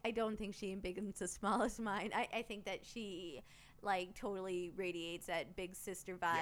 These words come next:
Speaker 1: vibe that would make you wanna be on your best behavior, not make a mess while you're there. Um, you know,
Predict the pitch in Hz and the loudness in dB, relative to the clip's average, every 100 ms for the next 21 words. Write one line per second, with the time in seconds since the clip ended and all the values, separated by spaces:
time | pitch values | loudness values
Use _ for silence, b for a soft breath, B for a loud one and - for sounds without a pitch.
0 | 170 170 175 160 147 196 180 170 170 - | 2 0 2 2 0 -2 -4 -4 -6 -6
1 | 175 170 175 170 165 165 - 170 214 196 | -8 -2 -2 0 -4 -6 -16 -10 -6 -2
2 | 190 185 180 175 175 170 - 175 165 170 | 2 2 0 0 0 0 -8 -6 -4 -4
3 | 175 170 165 160 - 190 180 175 180 180 | 0 0 0 -2 -6 -2 2 2 0 -4
4 | 208 180 180 180 - 175 170 165 175 170 | -4 -2 -2 -2 -2 0 0 -4 -2 0
5 | 170 170 180 B B B B - 196 170 | 2 2 0 B B B B 2 4 2
6 | 170 165 170 - 226 185 170 | 0 -4 -12 -6 -2 0 0